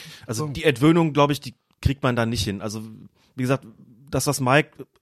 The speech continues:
Speaker 1: also ich finde ja gerade diesen regelphilosophischen Gedanken immer, immer den wichtigsten und immer den besten.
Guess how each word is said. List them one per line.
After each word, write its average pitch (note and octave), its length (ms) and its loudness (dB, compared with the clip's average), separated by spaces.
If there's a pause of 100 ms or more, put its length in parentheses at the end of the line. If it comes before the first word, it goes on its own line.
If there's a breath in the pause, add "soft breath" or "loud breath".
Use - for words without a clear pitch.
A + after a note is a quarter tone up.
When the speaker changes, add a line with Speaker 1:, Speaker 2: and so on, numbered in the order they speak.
(220)
Speaker 1:
also B2+ 120 -8
ich B2+ 120 -6
finde D#3+ 180 4
ja C#3 80 6
gerade C#3 160 6
diesen C3+ 240 2
regelphilosophischen B2 840 2
Gedanken A#2 280 0
immer, A#2+ 220 0
immer C3+ 220 0
den A2+ 160 0
wichtigsten C3+ 380 0
und B2+ 80 -4
immer B2+ 140 -2
den A2+ 140 -2
besten. E3 440 0